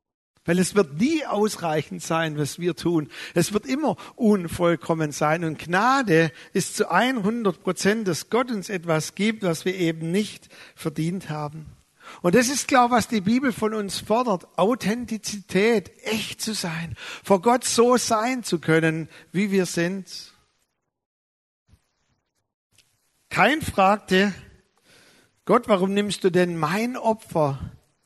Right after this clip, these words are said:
nicht an? Und wie gesagt, später durfte man sogar Gemüse opfern.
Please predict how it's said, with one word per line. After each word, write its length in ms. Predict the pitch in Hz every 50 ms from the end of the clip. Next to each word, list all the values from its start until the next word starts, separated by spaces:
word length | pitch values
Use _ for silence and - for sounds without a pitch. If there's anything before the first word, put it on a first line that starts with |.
| _ _ _ _
nicht 280 | 147 151 - - - -
an? 360 | 151 139 143 156 151 143 - _ _ _ _ _ _ _ _ _ _ _ _ -
Und 80 | 165
wie 100 | 180 214
gesagt, 380 | 202 220 175 - 208 208 208 -
später 380 | - - 185 190 226 220 233
durfte 320 | 180 202 196 180 - - 180
man 180 | 180 180 180
sogar 720 | 170 - 185 175 165 165 165 180 196 214 208 185 - _ _ -
Gemüse 480 | 190 185 185 196 208 196 - 226 -
opfern. 500 | 185 160 151 - - 151 135 127 131 127